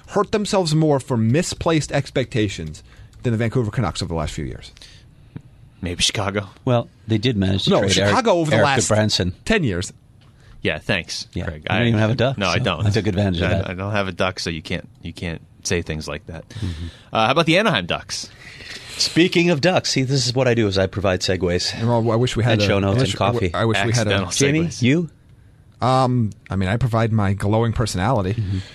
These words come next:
Speaker 2: And I edit
Speaker 3: And my
Speaker 2: most of it.
Speaker 3: glowing shirt.
Speaker 1: Yes. Which I
Speaker 2: I
Speaker 1: think is probably a net negative for the show, but let's not talk about it 'cause I don't want my feelings to be hurt.
Speaker 2: Absolutely is a net
Speaker 3: <laughs>
Speaker 2: negative. We don't have to debate that. My role is to just sort of edit out most of what Jamie says in post-production. I don't think the Ducks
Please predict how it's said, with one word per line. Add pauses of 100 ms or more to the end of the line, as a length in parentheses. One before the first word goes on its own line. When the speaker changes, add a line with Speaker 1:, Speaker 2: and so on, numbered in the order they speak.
Speaker 2:
And
I
edit
Speaker 3:
And
my
Speaker 2:
most
of
it.
Speaker 3:
glowing
shirt. (240)
Speaker 1:
Yes. (180)
Which
I
Speaker 2:
I
Speaker 1:
think
is
probably
a
net
negative
for
the
show,
but
let's
not
talk
about
it
'cause
I
don't
want
my
feelings
to
be
hurt.
Speaker 2:
Absolutely
is
a
net
Speaker 3:
<laughs>
Speaker 2:
negative.
We
don't
have
to
debate
that. (400)
My
role
is
to
just
sort
of (360)
edit
out
most
of
what
Jamie
says
in
post-production. (1000)
I
don't
think
the
Ducks